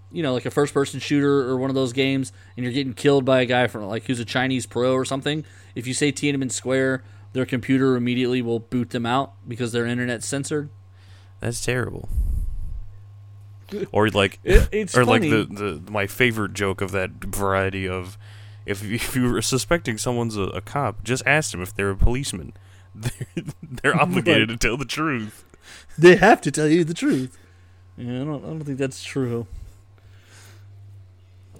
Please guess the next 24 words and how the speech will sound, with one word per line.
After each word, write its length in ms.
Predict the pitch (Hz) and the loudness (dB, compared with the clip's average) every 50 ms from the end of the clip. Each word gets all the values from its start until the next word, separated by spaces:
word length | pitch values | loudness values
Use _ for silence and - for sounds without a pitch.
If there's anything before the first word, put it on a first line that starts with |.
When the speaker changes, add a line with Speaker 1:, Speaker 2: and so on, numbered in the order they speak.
| - - - | -16 -4 2
Speaker 1:
Um, 640 | 160 175 170 170 170 170 170 170 170 170 160 143 - - - - - _ _ _ - - - - - - - - - - - | 6 8 8 8 8 8 6 6 4 4 2 -2 -2 -6 -8 -10 -20 _ _ _ -20 -20 -20 -20 -20 -20 -20 -20 -12 -2 2
all 80 | 190 | 4
right, 160 | 170 127 113 - | 4 4 4 2
so 100 | - 226 | 2 2
let's 120 | 254 226 | 2 4
jump 200 | 160 202 220 214 | 4 2 2 4
into 100 | 214 196 | 4 4
this 160 | 170 160 143 - | 4 2 2 2
Texans-Colts 680 | - 165 147 - - 139 123 - - 131 131 113 113 | 2 2 2 2 -2 -4 -4 0 0 0 2 2 0
Speaker 2:
The 60 | 110 | 2
Speaker 1:
game. 80 | 117 135 | 2 2
Speaker 2:
least 260 | 139 135 131 131 - | 4 2 2 2 0
important 460 | 147 135 - 139 151 143 127 107 104 | 4 8 8 8 8 8 2 0 -4
thing 180 | - 113 107 104 | 0 0 2 2
Speaker 1:
But 20 | |
Speaker 2:
on 200 | - 170 170 - | 2 2 0 0
Speaker 1:
I 20 | |
Speaker 2:
our 120 | 92 101 104 | 0 -2 -2
show, 500 | - - 98 87 87 85 82 82 - - - | -2 -2 -2 -2 -2 -2 -4 -8 -10 -12 -6
our 320 | - 107 113 120 123 120 117 | -2 0 2 4 4 4 2
team. 640 | - - - - 113 104 92 92 85 82 82 80 87 | 0 -2 -2 0 0 0 2 0 -2 -4 -4 -4 0
Let's 240 | 113 127 127 - | 0 0 0 0
Speaker 1:
<sighs> 80 | 139 135 | -2 -2
Speaker 2:
go. 560 | 98 95 98 101 95 92 90 90 90 101 113 | 0 2 2 2 2 0 -2 -2 0 -2 -2